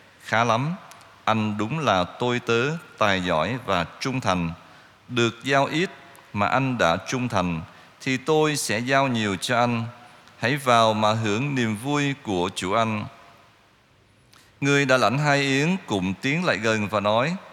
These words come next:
"Thưa ông chủ, ông đã giao cho tôi hai yến. Tôi đã gây lời được hai yến khác đây." Ông chủ nói với người ấy: "Khá lắm, anh đúng là tôi tớ tài giỏi và trung thành. Được giao ít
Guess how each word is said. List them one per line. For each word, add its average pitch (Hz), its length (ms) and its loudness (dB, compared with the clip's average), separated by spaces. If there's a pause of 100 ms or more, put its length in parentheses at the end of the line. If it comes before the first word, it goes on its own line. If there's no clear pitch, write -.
(200)
"Thưa 180 160 0
ông 175 200 0
chủ, 107 320 -2 (460)
ông 131 280 0
đã 95 80 0
giao 117 300 0
cho 110 140 -6
tôi 110 380 -2 (120)
hai 117 180 0
yến. 113 260 -2 (580)
Tôi 120 340 2
đã 90 140 2
gây 120 220 -4
lời 101 260 2
được 92 400 -4
hai 120 280 0
yến 135 160 -4
khác 160 260 -6
đây." 110 300 0 (1120)
Ông 156 200 0
chủ 104 320 -2
nói 131 300 2
với 160 120 -8
người 131 160 0
ấy: 104 280 0 (420)
"Khá - 160 2
lắm, 127 320 0 (380)
anh 107 300 0
đúng 120 240 -2
là 113 200 2
tôi 135 400 -2
tớ 131 340 0 (120)
tài 101 240 2
giỏi 82 260 0
và 117 140 -4
trung 123 280 -6
thành. 90 320 -2 (460)
Được 127 340 -2
giao 143 180 2
ít 165 260 -4